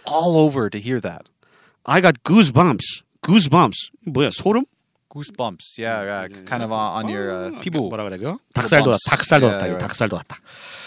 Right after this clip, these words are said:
Speaker 2: Goosebumps 무슨, 뭐, 무슨 책 시리즈도 있죠.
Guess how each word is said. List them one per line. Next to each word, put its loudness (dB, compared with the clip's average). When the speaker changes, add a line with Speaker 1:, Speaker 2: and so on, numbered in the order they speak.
Speaker 2:
Goosebumps 4
무슨, 0
뭐, 0
무슨 -14
책 -10
시리즈도 -10
있죠. -12